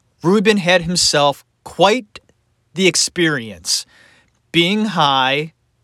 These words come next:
on acid. He saw things that made him question where he was in the world and what was going on outside his world. Rubin soon enough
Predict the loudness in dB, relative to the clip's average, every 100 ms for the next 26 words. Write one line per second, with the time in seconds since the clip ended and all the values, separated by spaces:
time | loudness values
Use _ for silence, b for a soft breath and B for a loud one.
0 | _ -6 0 2 2 0 -4 -10 -18 _
1 | _ _ _ _ _ _ _ _ _ _
2 | _ -4 -2 0 4 4 4 2 4 4
3 | 2 -2 -6 -10 -14 _ -2 -2 2 0
4 | 0 -4 -4 0 0 -2 -8 -8 -8 -12
5 | b b -2 -2 0 -4 -4 -8 -8 -10
6 | -8 -8 -6 -2 2 2 0 -10 -20 _
7 | _ _ _ b b b b -6 -2 -2
8 | 0 2 2 0 -2 2 2 2 0 0
9 | 0 -4 -10 _ _ -2 0 0 0 0
10 | -2 -8 -10 -8 -8 -10 -12 -18 -20 _
11 | _ _ _ _ _ _ _ _ _ _
12 | _ _ _ _ _ _ 0 2 4 2
13 | 2 -2 0 0 0 0 0 -2 -6 -20